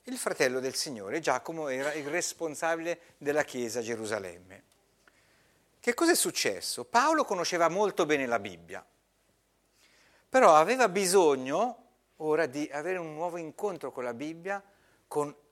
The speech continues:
altri valori. Doveva poterla leggere sotto un altro punto di vista, perché ha avuto questa rivelazione. Probabilmente ha dovuto capire che nell'Antico Testamento quello che lui leggeva,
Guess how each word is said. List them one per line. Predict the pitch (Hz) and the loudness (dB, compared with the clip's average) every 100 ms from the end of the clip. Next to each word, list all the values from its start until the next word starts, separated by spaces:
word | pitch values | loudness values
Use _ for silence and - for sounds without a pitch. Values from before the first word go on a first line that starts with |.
| _ | _
altri | - 226 233 170 156 | -2 0 0 -2 2
valori. | 131 104 92 92 98 _ _ _ _ | 2 2 -6 -14 -18 _ _ _ _
Doveva | 143 214 262 | -6 0 2
poterla | - 208 240 220 208 | 2 0 2 6 8
leggere | 208 208 185 247 262 254 - _ _ _ | 8 6 4 4 4 2 -6 _ _ _
sotto | - 233 202 | 4 4 4
un | 180 | 2
altro | 220 220 | 4 2
punto | - 156 131 | 0 -2 -2
di | 113 | -2
vista, | 143 170 - - 98 - _ _ _ _ _ _ _ _ | 0 0 -2 -8 -12 -16 _ _ _ _ _ _ _ _
perché | 185 - | -2 4
ha | 185 | 4
avuto | 151 151 247 | 4 2 0
questa | 139 - | -2 -2
rivelazione. | 123 117 117 110 - 196 214 135 104 - _ _ _ _ _ _ _ _ _ _ _ _ _ _ | -4 -2 -2 -2 4 8 8 6 -2 -14 _ _ _ _ _ _ _ _ _ _ _ _ _ _
Probabilmente | 196 208 220 233 226 247 311 285 226 | 0 4 4 2 0 0 0 2 2
ha | |
dovuto | 180 196 202 196 | 4 4 2 0
capire | - 170 208 226 254 247 | 0 -4 -2 -2 0 0
che | 247 165 | 0 -4
nell'Antico | 165 170 160 175 175 | -2 -4 -4 -6 -6
Testamento | 156 - 156 185 226 190 | -6 -4 -4 -2 -4 -2
quello | 151 | -4
che | 139 | -4
lui | 139 151 | -4 -4
leggeva, | 123 147 202 | -4 -2 -2